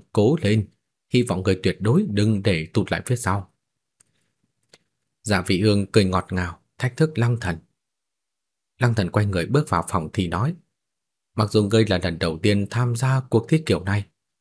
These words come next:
nhưng ngươi làm chủ nhân như ta, tuyệt đối sẽ không nhường ngươi. Đến đây đi, đuổi theo bóng lưng của ta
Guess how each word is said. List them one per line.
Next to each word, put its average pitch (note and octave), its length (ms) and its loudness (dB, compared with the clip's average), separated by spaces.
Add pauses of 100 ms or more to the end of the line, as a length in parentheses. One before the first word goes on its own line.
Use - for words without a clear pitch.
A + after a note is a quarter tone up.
(280)
nhưng C3+ 300 2 (300)
ngươi A2+ 160 4
làm G2+ 260 0
chủ D#2+ 240 -2
nhân G2 160 0
như F#2+ 100 0
ta, F2+ 280 -4 (300)
tuyệt A#2+ 180 4
đối C3 280 2
sẽ B2+ 220 0
không D3+ 240 2
nhường G2+ 220 2
ngươi. B2+ 240 2 (680)
Đến G#2+ 260 2
đây F#2+ 120 4
đi, E2+ 220 -4 (320)
đuổi G#2+ 200 8
theo C3 140 0
bóng D#3 200 4
lưng E3 180 6
của - 140 2
ta C3 340 -2